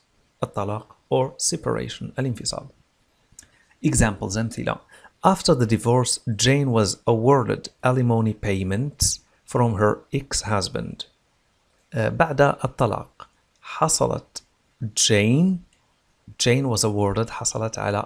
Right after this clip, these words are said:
مدفوعات النفقة من زوجها السابق، from her ex-husband. John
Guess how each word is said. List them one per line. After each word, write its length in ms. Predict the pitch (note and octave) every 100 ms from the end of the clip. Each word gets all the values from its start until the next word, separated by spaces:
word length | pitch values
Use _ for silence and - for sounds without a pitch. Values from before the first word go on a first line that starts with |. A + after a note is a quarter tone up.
| -
مدفوعات 880 | B2 A2+ G#2+ - - G#2+ G2+ C3 C3
النفقة 680 | A2+ G#2+ G#2 - - B2 - _ _ _ _ _ _ _ -
من 360 | B2+ C#3 C#3+ -
زوجها 420 | A#2+ A#2+ G2+ G#2+
السابق، 580 | C#3 - - - - - - _
from 280 | - A2+ G2
her 300 | G#2 C3+ D3 _
ex-husband. 920 | C#3 C3+ - F#2+ G#2 F#2+ - B1+ - - _ _ _ _ _ _ _ _ _ A2 G#2
John 440 | D3 F3+ G2+